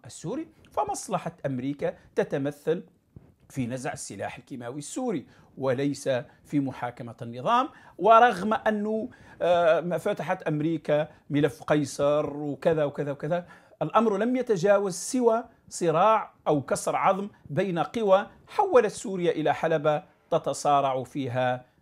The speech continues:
من أجل مصالحها. دائمًا أؤكد على أمر مهم، أننا نرفض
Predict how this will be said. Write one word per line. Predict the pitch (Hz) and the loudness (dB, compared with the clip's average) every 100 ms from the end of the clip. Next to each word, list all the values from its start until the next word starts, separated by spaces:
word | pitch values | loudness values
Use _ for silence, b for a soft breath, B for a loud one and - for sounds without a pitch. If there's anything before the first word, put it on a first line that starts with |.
| - | -10
من | 127 127 131 | -8 -6 -8
أجل | 110 120 | -10 -10
مصالحها. | 117 110 104 98 - - _ - _ - | -12 -12 -14 -16 -18 -20 _ -20 _ 4
دائمًا | 170 202 190 180 151 | 8 8 6 -4 -4
أؤكد | 165 175 - 139 | -2 -4 -6 -2
على | 135 135 | 0 0
أمر | 160 147 135 | 0 -2 -4
مهم، | 127 117 117 - _ b b - | -4 -4 -6 -8 _ b b -4
أننا | 202 190 170 160 165 185 _ _ - | -2 0 2 2 0 -4 _ _ -12
نرفض | 131 170 165 - 151 147 | 0 0 0 -8 -10 -8